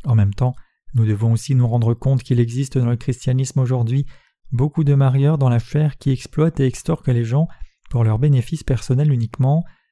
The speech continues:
Ces marieurs dans la chair seront frappés par Jésus-Christ et par les épouses rejetées. Nous ne devons pas devenir des marieurs dans la chair. Connaître la puissance de Satan.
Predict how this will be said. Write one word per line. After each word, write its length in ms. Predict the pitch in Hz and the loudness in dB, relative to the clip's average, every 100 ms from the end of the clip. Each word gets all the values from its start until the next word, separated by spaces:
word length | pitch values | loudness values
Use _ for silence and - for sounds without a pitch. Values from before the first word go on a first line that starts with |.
| _ _ _ _ | _ _ _ _
Ces 180 | - 113 | -2 0
marieurs 380 | 107 110 117 | 0 0 0
dans 120 | 110 110 | 2 2
la 100 | 107 | 0
chair 280 | - 123 | -2 -2
seront 280 | - 113 113 | -2 -4 -4
frappés 360 | - 127 - 139 | -2 -4 0 0
par 180 | 135 120 | 0 0
Jésus-Christ 560 | 127 123 127 - 143 - - _ - | -2 -2 -6 -4 -4 -6 -14 _ -8
et 80 | 131 | -2
par 180 | 147 | 0
les 220 | 143 131 123 | 2 2 0
épouses 300 | 120 156 147 | -2 -4 0
rejetées. 600 | 127 120 117 143 156 175 - _ _ - - | 0 0 -2 0 0 -2 -12 _ _ -10 -2
Nous 100 | 113 | 0
ne 60 | |
devons 240 | 107 104 101 | 0 -2 -2
pas 120 | 143 | 0
devenir 380 | 120 113 143 135 | 0 2 2 2
des 120 | 110 | 2
marieurs 360 | 113 131 143 127 | 0 0 0 0
dans 120 | 117 | 0
la 100 | 110 | -2
chair. 500 | - 123 135 147 147 - _ _ _ _ _ _ _ _ _ _ _ _ _ _ _ _ _ _ _ _ _ _ _ - | -2 -2 0 0 -2 -4 _ _ _ _ _ _ _ _ _ _ _ _ _ _ _ _ _ _ _ _ _ _ _ -2
Connaître 460 | 123 117 143 - | 2 4 2 2
la 120 | 110 104 | 2 2
puissance 460 | 151 143 147 151 | -2 -4 -2 0
de 80 | 123 | 0
Satan. 540 | - 123 - 123 139 | 0 -4 -2 -2 -2